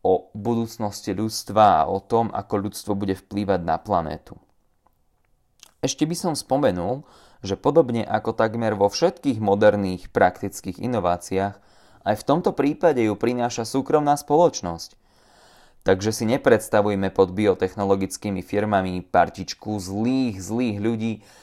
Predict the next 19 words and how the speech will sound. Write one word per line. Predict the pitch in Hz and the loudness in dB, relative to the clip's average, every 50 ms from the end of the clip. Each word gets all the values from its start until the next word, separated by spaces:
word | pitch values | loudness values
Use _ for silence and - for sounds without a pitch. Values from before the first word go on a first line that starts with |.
| _ _ _ | _ _ _
ktorí | - 113 110 113 110 | -2 0 0 0 -2
nás | 107 104 101 - - | -2 -2 -4 -6 -12
chcú | 98 95 - | -12 -14 -12
všetkých | - - - - - - - - - - 110 - - | -14 -16 -14 2 2 2 2 2 -2 -12 -12 -12 -4
postriekať | - 110 107 - - 104 107 104 101 - 98 90 - | -4 -4 -4 -4 -4 -4 -4 -4 -2 -4 -4 -4 -4
zlými | - 87 95 123 135 127 120 117 | -8 -4 0 0 2 2 0 -2
chemikáliami | 107 - 131 120 120 113 104 - 113 107 104 104 101 98 98 98 95 - _ _ _ _ | -2 -2 -2 -2 -2 -4 -2 0 2 2 2 0 -4 -6 -6 -6 -8 -12 _ _ _ _
a | - 90 - | -10 -10 -4
predať | - 98 101 107 104 104 101 | 0 0 2 4 4 4 4
nám | 101 95 87 90 95 104 | 2 -2 -2 -2 -2 -2
napichané | 110 110 - - 101 - - 95 92 90 87 | -2 -2 -4 -8 -10 -4 -4 -4 -2 -2 -2
jablká | 90 90 90 87 92 90 - 98 90 87 85 | -2 -2 -2 -2 -4 -6 -4 -4 -2 -2 -4
a | 82 82 | -6 -10
hrušky. | 76 76 - - - _ - - _ _ _ _ _ _ _ _ _ _ _ _ _ | -14 -12 -12 -14 -16 _ -20 -20 _ _ _ _ _ _ _ _ _ _ _ _ _
Predstavujme | - 208 220 220 - - 160 139 139 131 113 110 110 | -2 -2 -2 -2 4 4 4 4 4 0 0 -2 -4
si | - - 110 107 | -4 -4 -2 0
aj | 101 98 90 - _ | 0 -2 -2 -6 _
inovatívne | - 110 131 143 127 113 104 101 - 107 107 95 95 90 85 | -2 0 2 4 6 4 4 4 2 -4 -4 -2 -4 -6 -6
firmy | - - 113 113 104 95 95 113 139 | 0 2 2 2 2 0 -4 -4 -6